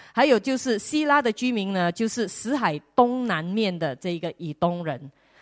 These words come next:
我们知道神是天天做新事的神。第十到十二节里面，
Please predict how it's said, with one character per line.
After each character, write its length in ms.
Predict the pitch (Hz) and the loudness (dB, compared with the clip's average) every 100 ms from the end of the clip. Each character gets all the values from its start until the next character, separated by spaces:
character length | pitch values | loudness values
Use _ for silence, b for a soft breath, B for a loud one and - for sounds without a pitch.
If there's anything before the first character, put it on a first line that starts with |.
| b b b b _ _ _ - | b b b b _ _ _ -10
我 140 | 175 | -4
们 180 | 180 196 | -2 -2
知 140 | 233 | 0
道 180 | 220 185 | 2 2
神 320 | - - 170 | 0 -4 -4
是 140 | 202 233 | -4 -10
天 240 | - 233 | -4 -4
天 180 | 226 208 | -2 -4
做 220 | 202 196 | -4 -4
新 260 | 160 - 175 | -4 -6 -8
事 200 | 170 180 | -8 -6
的 140 | 147 | -6
神。 280 | 139 143 139 143 _ _ | -8 -8 -10 -16 _ _
第 160 | - 349 | -2 0
十 300 | 330 - 208 | 0 -2 0
到 160 | 254 247 | 2 2
十 240 | - 175 | 0 0
二 120 | 214 | 0
节 200 | 202 180 | 2 0
里 140 | 180 147 | 0 -2
面， 240 | 170 165 | -2 -4